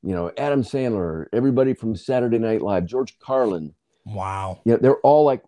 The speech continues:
Speaker 1: right there. And then I saw that Steve Martin was there. So I went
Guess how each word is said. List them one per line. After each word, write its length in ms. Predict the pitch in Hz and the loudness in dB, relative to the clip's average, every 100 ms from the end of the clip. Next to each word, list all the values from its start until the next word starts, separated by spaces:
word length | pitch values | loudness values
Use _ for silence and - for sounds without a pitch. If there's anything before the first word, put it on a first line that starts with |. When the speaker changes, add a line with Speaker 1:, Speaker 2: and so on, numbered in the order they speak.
| _ | _
Speaker 1:
right 400 | 113 120 143 139 - | -12 -2 -2 -2 -6
there. 400 | 147 110 90 - | -6 -6 -10 -10
And 100 | 110 | -8
then 100 | 123 | -6
I 60 | 120 | -6
saw 320 | 110 123 110 95 _ _ _ _ _ _ - - | -8 -4 -4 -4 _ _ _ _ _ _ -20 -14
that 260 | 95 104 | -6 -6
Steve 260 | - 151 113 | 0 4 6
Martin 300 | 120 190 95 | 6 4 0
was 160 | 87 | -4
there. 320 | 76 76 85 107 _ _ _ _ | -4 -6 -8 -12 _ _ _ _
So 200 | - 104 | 4 6
I 140 | 104 | 6
went 360 | 101 110 127 | 4 0 -4